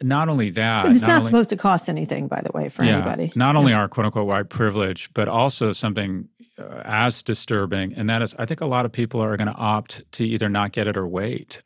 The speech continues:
Speaker 1: I have been
Speaker 2: Oh,
Speaker 1: shocked
Speaker 2: really?
Speaker 1: by how many people have said, "No, I'm not gonna do the first one. I'm gonna wait.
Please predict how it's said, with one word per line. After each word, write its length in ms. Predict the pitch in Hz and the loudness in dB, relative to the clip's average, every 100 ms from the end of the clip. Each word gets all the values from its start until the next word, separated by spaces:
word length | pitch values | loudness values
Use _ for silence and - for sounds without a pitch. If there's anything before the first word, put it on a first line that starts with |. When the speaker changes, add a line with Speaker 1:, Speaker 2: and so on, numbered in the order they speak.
| 101 | 0
Speaker 1:
I 140 | 120 | 2
have 180 | 147 131 | 4 2
been 180 | 113 98 | 0 2
Speaker 2:
Oh, 60 | 165 170 214 | 4 4 4
Speaker 1:
shocked 600 | 160 104 175 - - - _ - | 4 2 0 -6 -16 -20 _ -6
Speaker 2:
really? 580 | 147 247 269 170 _ _ _ | -2 -2 -4 -10 _ _ _
Speaker 1:
by 220 | 104 101 | 0 0
how 220 | 98 117 | 4 4
many 200 | 117 110 104 | 4 4 2
people 380 | - 107 110 | 2 0 2
have 120 | 104 - | -2 0
said, 320 | 113 101 95 | 0 0 0
"No, 200 | 107 117 | 2 2
I'm 160 | 117 120 | 2 2
not 180 | 123 113 | 0 -2
gonna 160 | 113 | -4
do 100 | 110 | -4
the 100 | 101 | -6
first 300 | - 110 95 | -4 -4 -4
one. 80 | 110 | -4
I'm 140 | 98 98 | -2 -2
gonna 180 | 95 92 | -4 -4
wait. 460 | 90 98 95 92 | -2 -2 -2 -4